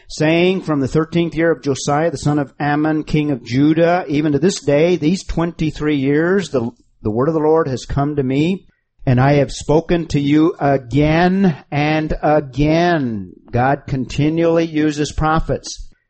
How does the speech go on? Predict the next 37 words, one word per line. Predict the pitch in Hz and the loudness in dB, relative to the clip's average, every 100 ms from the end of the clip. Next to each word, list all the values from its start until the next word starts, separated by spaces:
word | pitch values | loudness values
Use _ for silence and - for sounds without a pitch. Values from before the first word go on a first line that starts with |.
| _ | _
He | 113 | 0
is | 120 113 | 2 2
not | 139 160 127 | 2 0 0
done | 165 175 196 | 4 4 4
yet. | 170 139 123 - | 2 2 0 -2
There | 120 | -4
are | 113 | -4
still | - 151 | 0 0
future | 151 139 143 - 147 | 0 -2 -4 -2 -2
prophets. | - 156 156 - - | 2 0 0 -4 2
That's | - - - | 2 2 0
what | |
we're | 120 | -4
talking | 120 123 113 | -2 0 -2
about | 117 113 - | -2 -2 -2
in | 110 | -4
the | 104 | -2
book | 110 | -2
of | 107 | -2
Revelation. | 104 98 95 95 - - - _ _ _ - | -2 -2 -4 -6 -8 -16 -18 _ _ _ 0
"But | 175 185 - - - | 2 2 0 -8 -6
you | 127 | -2
have | 120 | 0
not | 139 165 | 0 0
listened, | 170 214 - 101 82 - | 0 0 -2 -8 -10 -4
and | 123 | -2
the | 120 | 0
Lord | 131 151 | 2 0
has | 139 - | -2 -4
sent | 160 160 - | -4 -4 -4
to | 135 | -2
you | 127 151 175 | 0 2 0
all | 139 143 165 185 | 0 4 6 6
his | 170 170 - | 4 0 -2
servants | 165 165 165 | -2 -2 -2
and | 170 170 - | -2 -4 -4
prophets | - 151 - 151 | -2 0 0 -4